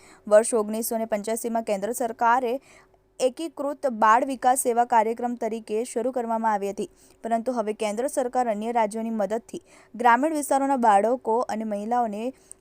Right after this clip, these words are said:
કુપોષણથી બચાવવા માટે કામ કરી રહી છે.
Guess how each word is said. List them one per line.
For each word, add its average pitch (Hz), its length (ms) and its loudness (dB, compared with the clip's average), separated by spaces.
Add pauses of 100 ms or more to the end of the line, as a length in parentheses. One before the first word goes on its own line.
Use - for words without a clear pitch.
કુપોષણથી 277 760 0
બચાવવા 240 400 -2
માટે 240 300 -2
કામ 233 280 0
કરી 233 200 -2
રહી 208 200 -2
છે. - 200 -6